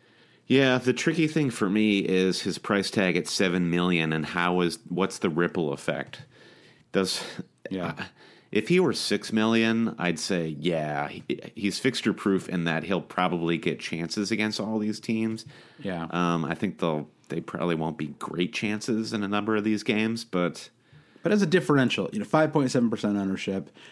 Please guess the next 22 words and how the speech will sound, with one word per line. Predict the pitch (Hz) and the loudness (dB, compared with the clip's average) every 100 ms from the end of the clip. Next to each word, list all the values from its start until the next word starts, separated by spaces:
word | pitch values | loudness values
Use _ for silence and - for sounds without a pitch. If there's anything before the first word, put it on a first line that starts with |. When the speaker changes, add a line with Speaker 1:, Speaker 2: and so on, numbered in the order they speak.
| - | -12
Speaker 2:
um, | - 113 107 | 0 2 4
Speaker 1:
Yeah. | - | 4
Speaker 2:
and | 139 127 | 4 4
pro-, | - 147 | 4 4
Speaker 1:
He | 160 | 4
Speaker 2:
and | |
people | 139 175 | 4 4
are, | 156 143 | 4 2
people | 147 160 | 2 2
are | 131 | 2
probably | - 175 170 147 | 4 4 6 4
scared | - 139 123 | 4 2 4
off | 113 107 | 4 0
because | 113 104 101 | 0 0 0
of | 98 | 0
that | 98 | 0
away | 92 98 | 0 -2
to | 90 | -2
Arsenal | 87 82 - | -4 -6 -10
fixture. | 78 80 - - 71 | -10 -10 -10 -8 -6
So, | 87 85 | -6 -6
Speaker 1:
Yeah. | - | -8